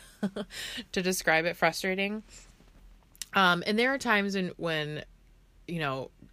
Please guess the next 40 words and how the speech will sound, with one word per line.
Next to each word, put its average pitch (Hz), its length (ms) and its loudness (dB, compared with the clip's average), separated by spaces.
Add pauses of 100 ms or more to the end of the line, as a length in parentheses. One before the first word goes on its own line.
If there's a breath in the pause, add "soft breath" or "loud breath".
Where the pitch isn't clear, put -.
(500)
people 156 320 -4
will 139 120 -2
hear 135 220 -8
that 139 360 -2
and 127 460 -6 (560 loud breath)
say 139 260 -2
something. 160 420 -2
And 160 160 -4
to 196 120 -2
me, 269 240 2
it's, 202 160 0 (100)
it's 185 300 -2
always, 165 640 -2
like 151 160 -6
I 151 60 -4
said, 127 280 -4
I 135 100 -8
take - 280 -8
that - 220 -2
time 139 540 -8 (480 loud breath)
to 156 120 -8
try 147 220 -2
to, 147 60 -4
like, 139 200 -4 (100)
educate 151 560 -4
somebody, 214 600 -2 (320 loud breath)
but 196 100 8
I 196 100 10
also 247 720 2 (380)
don't 175 340 4 (260)
mind 147 680 2 (140)
saying 147 460 0
to 185 100 -6
them, 180 300 2
like, 147 460 -2 (400)
"Yeah, 220 260 0
my 196 160 0
kid 196 220 -4
has 202 160 -4
autism. 160 600 -4